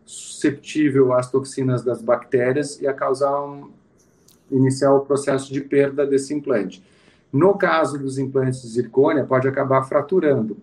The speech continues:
e aí é super difícil remover esse implante da boca. O de titânio é muito mais fácil. O de titânio, ele não quebra.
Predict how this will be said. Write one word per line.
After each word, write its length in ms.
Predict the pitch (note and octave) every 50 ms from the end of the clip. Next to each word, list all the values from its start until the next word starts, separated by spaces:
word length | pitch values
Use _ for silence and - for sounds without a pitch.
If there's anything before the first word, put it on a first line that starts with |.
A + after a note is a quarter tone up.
| _ -
e 140 | A#2+ A2+
aí 400 | A#2+ A2+ A#2 B2 C3+ D3+ D3+ - -
é 120 | C3+ -
super 640 | - - - - - - - - D3+ C#3 D3+ D3+ C#3+
difícil 440 | C#3 - - - C#3 C3+ C3+ - C#3
remover 540 | C3 C#3 D3 D#3+ D#3 C3+ B2 B2 A#2 A2+ - - _ _ _ _ _ _ _ _ _ _ _ _ _ _ -
esse 260 | A2 A#2 A2 - B2
implante 400 | A#2+ G#2+ A2 A#2 A#2 A2+ A2+ A#2+
da 100 | C3 C3
boca. 320 | B2+ B2 A#2+ G#2+ A2 - G#2+
O 60 | G#2+
de 100 | G#2+ -
titânio 380 | - - - - A2+ A2+ A2+
é 20 | A2+
muito 200 | A2+ A2+ A2 A#2+
mais 240 | B2 B2+ C3 C3 -
fácil. 400 | D3+ C#3+ A#2 G2+ - - - - - - - - _ _ -
O 40 | A2
de 80 | - -
titânio, 440 | - - _ - B2+ A#2+ - B2 A#2+
ele 140 | A#2+ A#2+ B2
não 160 | B2+ C3+ C3+
quebra. 500 | C3+ - C#3+ C3 B2 - - - -